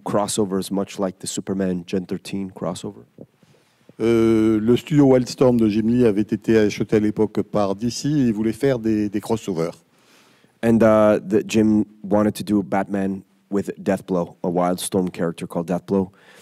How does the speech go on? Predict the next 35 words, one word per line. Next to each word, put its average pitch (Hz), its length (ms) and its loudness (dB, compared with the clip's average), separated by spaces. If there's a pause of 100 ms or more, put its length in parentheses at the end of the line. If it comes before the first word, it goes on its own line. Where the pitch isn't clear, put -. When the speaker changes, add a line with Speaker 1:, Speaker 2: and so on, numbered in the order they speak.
(280)
Speaker 1:
And, 101 340 0
um, 92 560 -6 (520)
he, 104 280 -2
he 104 80 -8
wanted 101 280 -2
me 95 120 -2
to 101 100 -4
draw 101 300 2
it, 110 80 -2 (220)
and 95 320 -2 (500)
when 95 240 -2
he 95 100 0
asked 95 220 -4
me 95 200 -2
the 92 100 -4
writer, 98 380 0
I, 92 220 -4 (100)
I 90 160 -6
suggested 92 600 -8
Brian 87 280 -4
Azzarello. 82 480 -6 (720)
Speaker 2:
Euh, 98 720 0 (100)
Jim 127 180 0
Lee 147 160 2
voulait 127 240 2
faire 127 320 0
un 107 120 0
crossover 117 600 0
entre 98 240 -6
Batman 113 500 0
et 95 140 0
Death 101 300 0
Blow, 117 320 0
un, 95 400 -8
un 92 40 -10